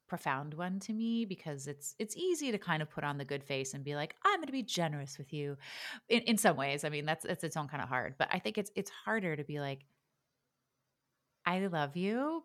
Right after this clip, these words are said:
but I also, like, care about myself and my career and my, you know, whatever, all the things that we want." And, um, and sharing is hard.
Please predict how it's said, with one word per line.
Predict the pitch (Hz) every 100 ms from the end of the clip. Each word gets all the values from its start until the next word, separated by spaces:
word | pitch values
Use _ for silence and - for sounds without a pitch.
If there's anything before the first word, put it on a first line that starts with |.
| -
but | 180
I | 170
also, | 156 156 - 180
like, | 170 160 -
care | - 139 139
about | 156 -
myself | 160 - 131 - 165 -
and | 156
my | 127
career | 151 165 156 147 151
and | 151 143
my, | 139 135 139 143 -
you | 151
know, | 139 120 127 _ -
whatever, | 151 156 143 123 131
all | 143
the | 143
things | 139 143 127 139
that | -
we | 143
want." | 139 139 123 131
And, | 143 131 127
um, | 127 127 135 - - - - _ _ _ _ _ _ _ _ -
and | 170
sharing | - 147 139 185
is | 233
hard. | 269 392 139 131